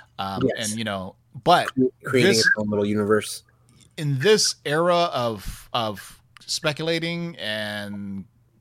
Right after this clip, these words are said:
Speaker 1: comic buying, I don't think it matters at this point. You know what I mean? As long as they see something on screen and if it's good, you know, then, you know, they're gonna do it. But, uh, you know, <laughs> it's like,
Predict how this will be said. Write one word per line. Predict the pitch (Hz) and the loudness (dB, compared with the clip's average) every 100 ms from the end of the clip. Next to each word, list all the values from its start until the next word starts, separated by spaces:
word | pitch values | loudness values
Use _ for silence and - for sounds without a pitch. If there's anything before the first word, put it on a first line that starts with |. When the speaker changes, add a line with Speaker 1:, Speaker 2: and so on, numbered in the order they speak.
| - | -10
Speaker 1:
comic | - 147 156 | -6 -4 -6
buying, | 147 165 180 185 - - - _ | -6 -4 -4 -6 -8 -18 -20 _
I | - | 0
don't | 226 160 | 2 2
think | 139 | -2
it | |
matters | 101 95 113 95 82 | -4 -4 -4 -6 -10
at | 90 | -12
this | 98 - | -10 -8
point. | 101 95 - | -8 -12 -10
You | 139 | -6
know | |
what | 143 | -4
I | 143 | -4
mean? | 147 156 | -4 -6
As | 151 117 | -8 -8
long | 131 156 165 | 0 0 0
as | 139 | 0
they | 139 | 0
see | - 127 135 | -2 -2 -4
something | 127 139 131 135 131 135 | -2 -4 -4 -6 -6 -8
on | 98 107 107 | -6 -4 -4
screen | - 117 120 120 | -8 -8 -10 -8
and | 110 107 | -8 -8
if | 98 | -8
it's | 101 - | -10 -8
good, | 123 131 160 185 _ _ - | -2 0 0 -4 _ _ -12
you | 143 | -6
know, | 131 139 147 | -4 -4 -6
then, | 110 107 101 98 | -8 -8 -8 -10
you | 107 | -10
know, | 98 98 | -10 -10
they're | 95 107 | -10 -10
gonna | 107 | -10
do | 95 107 | -10 -10
it. | 101 | -10
But, | 92 98 | -10 -10
uh, | 104 | -10
you | 120 | -4
know, | 127 110 - - | -2 -2 -10 -12
<laughs> | - - | -14 -6
it's | 156 - | -4 2
like, | 180 143 | 2 2